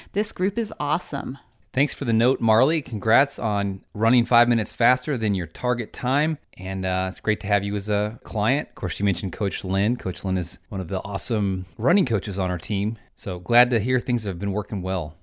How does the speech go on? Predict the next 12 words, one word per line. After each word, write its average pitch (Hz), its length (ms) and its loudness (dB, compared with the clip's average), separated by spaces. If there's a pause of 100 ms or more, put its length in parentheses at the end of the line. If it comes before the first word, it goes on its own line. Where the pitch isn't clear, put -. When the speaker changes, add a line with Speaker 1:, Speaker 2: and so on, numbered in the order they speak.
(140)
Speaker 1:
That's 196 240 -2
right. 175 460 -2 (480)
We'd 233 120 0
like 220 140 4
to 226 60 -4
give 220 100 2
a 202 40 2
shout 208 280 2
out 196 160 4
to - 160 -4
Alexandra. 208 880 2
She 214 600 0